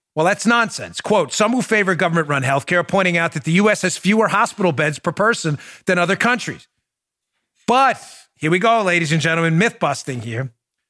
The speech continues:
That's in part because more surgeries are performed at outpatient centers where patients are less likely to catch infections.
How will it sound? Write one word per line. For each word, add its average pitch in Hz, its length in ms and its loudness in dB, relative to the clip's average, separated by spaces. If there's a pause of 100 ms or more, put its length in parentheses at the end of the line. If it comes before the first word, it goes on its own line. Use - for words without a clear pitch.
(500)
That's 220 260 -2
in 262 180 2
part 262 340 2
because 196 320 0
more 226 180 4
surgeries 214 720 2
are 185 60 2
performed 190 440 0
at 208 120 0
outpatient 196 760 0
centers 147 680 -4 (220)
where 196 120 2
patients 220 480 0
are 214 80 4
less 202 340 -2
likely 196 380 0
to 190 80 0
catch 180 320 -4
infections. 190 1300 -2